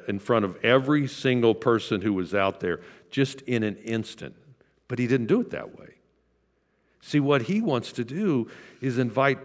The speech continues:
you and I to be a part of the blessing of that particular miracle, making a difference. It's this principle of the funnel.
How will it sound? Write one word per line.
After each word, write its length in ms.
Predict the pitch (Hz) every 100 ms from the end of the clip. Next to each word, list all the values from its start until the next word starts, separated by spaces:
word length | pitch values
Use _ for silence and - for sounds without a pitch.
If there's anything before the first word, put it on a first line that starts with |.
| -
you 280 | 135 185 180
and 120 | 123
I 680 | 117 143 202 175 95 95 117 - _
to 100 | -
be 180 | 113 131
a 80 | 120
part 360 | - 139 160
of 140 | 123 92
the 100 | 98
blessing 680 | 82 123 175 - 107 98 90 - -
of 260 | 113 113 101 - -
that 480 | 101 98 120 123 -
particular 480 | 139 - 139 143 113
miracle, 460 | 113 151 165 110
making 480 | 104 110 135 135 117
a 20 |
difference. 420 | 110 151 135 101 - - - - -
It's 200 | 143 139
this 200 | 156 135
principle 560 | - 175 175 151 135 127
of 160 | 113
the 60 | 110
funnel. 480 | - 190 208 80